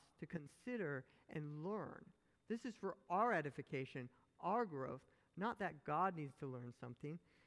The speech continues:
And these questions are interesting. He first asks Satan, uh, "Where have you been or where have you come from?" And then he follows that question up with, uh, with regarding a question directed towards Job. You know,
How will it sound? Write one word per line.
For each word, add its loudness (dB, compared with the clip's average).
And -2
these -4
questions 0
are 4
interesting. 0
He -2
first 2
asks 6
Satan, 2
uh, 2
"Where 6
have 6
you 4
been 4
or 2
where 4
have 6
you 0
come 0
from?" -8
And 0
then 4
he 4
follows 4
that 4
question -2
up 0
with, 2
uh, 4
with -4
regarding 4
a -6
question 0
directed 2
towards -2
Job. -2
You 4
know, 2